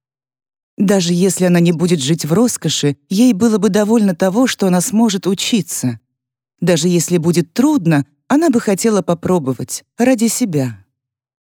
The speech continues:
Аджиме вдруг резко села, и девушка вскочила следом.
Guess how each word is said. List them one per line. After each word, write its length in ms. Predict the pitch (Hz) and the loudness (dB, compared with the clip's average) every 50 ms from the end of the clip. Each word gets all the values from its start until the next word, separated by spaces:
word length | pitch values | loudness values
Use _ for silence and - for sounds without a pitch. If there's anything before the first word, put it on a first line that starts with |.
| _ _ _ | _ _ _
Аджиме 520 | - 202 180 160 180 208 220 247 311 330 | -2 -2 0 0 0 2 4 4 4 2
вдруг 280 | 277 214 196 208 185 - | 0 0 -2 0 0 0
резко 340 | 202 208 175 - - 175 160 | 0 0 0 0 -2 -4 -4
села, 440 | - - - 320 320 302 269 247 - - _ | -4 -4 -2 -2 0 2 0 0 -2 -4 _
и 140 | - 214 196 | -2 -2 0
девушка 500 | 165 165 262 294 254 240 - - - 220 | 2 2 2 2 2 -2 -4 -4 -6 -6
вскочила 580 | - - - 190 170 - - - 196 185 185 | -6 -4 -2 -2 -2 -2 -2 -2 -2 -2 -2
следом. 640 | 175 - - 160 147 147 127 - 123 127 131 123 | -2 -4 -6 -4 -4 -4 -2 -2 -4 -6 -6 -8